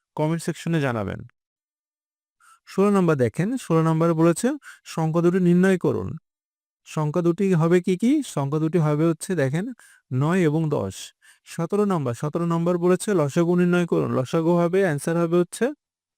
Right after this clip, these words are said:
দেখেন এইটা হবে অ্যান্সার চুরাশি এক্স to the power cube, আহ, into x plus a,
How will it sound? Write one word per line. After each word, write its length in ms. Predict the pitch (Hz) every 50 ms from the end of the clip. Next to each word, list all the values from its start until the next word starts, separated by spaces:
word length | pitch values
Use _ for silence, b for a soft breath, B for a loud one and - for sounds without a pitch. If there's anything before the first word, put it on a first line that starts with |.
| _ - -
দেখেন 400 | 139 147 143 123 147 156 196 269
এইটা 400 | 233 175 151 147 143 151 151 151
হবে 120 | 151 151
অ্যান্সার 360 | 143 127 127 - - 170 208 226 - -
চুরাশি 580 | - 139 135 139 139 131 - - 160 156 147
এক্স 260 | 143 143 - - - _ _ _ _ _ -
to 80 | - 147
the 120 | 143 156
power 240 | 147 151 147 147 147 - _ _ _ _ _ _ _ _ - - - - - -
cube, 360 | 143 123 127 147 170 180 196 - _ _ _ _ _ -
আহ, 420 | - 135 117 117 117 117 117 117 -
into 440 | - 135 127 127 117 - 131 131 - -
x 140 | 131 123
plus 480 | - - - - 127 123 120 120 - -
a, 240 | - - 156 143